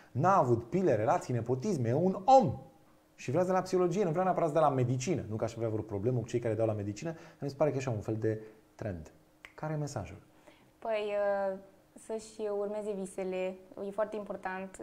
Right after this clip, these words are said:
Speaker 2: E foarte greu dacă nu ești susținut de cineva, însă întotdeauna să te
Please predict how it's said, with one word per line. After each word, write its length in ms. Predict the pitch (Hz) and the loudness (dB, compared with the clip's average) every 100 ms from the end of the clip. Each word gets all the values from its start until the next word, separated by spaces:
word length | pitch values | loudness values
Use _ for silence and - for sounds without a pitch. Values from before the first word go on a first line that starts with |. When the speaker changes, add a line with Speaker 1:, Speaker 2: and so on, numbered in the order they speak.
| 214 | -10
Speaker 2:
E 20 | |
foarte 300 | 214 247 247 226 | -6 -8 -6 -4
greu 260 | 226 226 190 | -2 -2 -2
dacă 240 | 196 196 | -4 -4
nu 60 | 196 | -6
ești 180 | 208 202 | -8 -10
susținut 340 | 190 - 202 | -14 -10 -6
de 100 | 202 | -6
cineva, 520 | 202 196 185 196 202 202 | -6 -8 -4 -2 -2 -4
însă 340 | 214 202 196 | -4 -4 -4
întotdeauna 680 | 208 214 214 214 208 208 196 196 | -6 -8 0 0 0 -6 -8 -8
să 260 | - 196 196 - | -6 -4 -6 -10
te 400 | 196 190 185 | -8 -6 -8